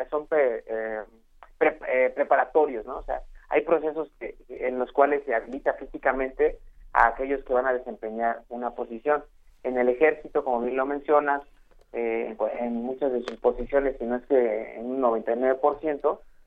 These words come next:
hay una preparación física para todos aquellos que desempeñan, eh, una función. Y esto es porque físicamente tienen que estar ávidos a una respuesta emergente.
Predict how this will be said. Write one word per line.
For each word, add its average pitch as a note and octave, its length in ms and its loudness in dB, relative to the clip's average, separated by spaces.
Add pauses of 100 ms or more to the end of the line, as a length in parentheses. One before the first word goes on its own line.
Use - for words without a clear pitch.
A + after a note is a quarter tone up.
(300)
hay C#3+ 140 4
una D#3 120 6
preparación B2 520 0
física - 360 -6
para A2+ 220 0
todos B2+ 240 -8
aquellos B2 240 -4
que A#2 120 -4
desempeñan, A2+ 600 -6 (760)
eh, A#2 220 0
una C3 220 4
función. C3 500 2 (460)
Y C#3 80 0
esto C#3+ 300 4
es C#3+ 180 2
porque C3 280 -8
físicamente C#3 640 -2
tienen C3 280 -10
que B2+ 100 -6
estar B2 420 0 (100)
ávidos B2+ 460 0
a A#2+ 100 2
una C3+ 180 2
respuesta B2+ 540 0
emergente. B2+ 720 -2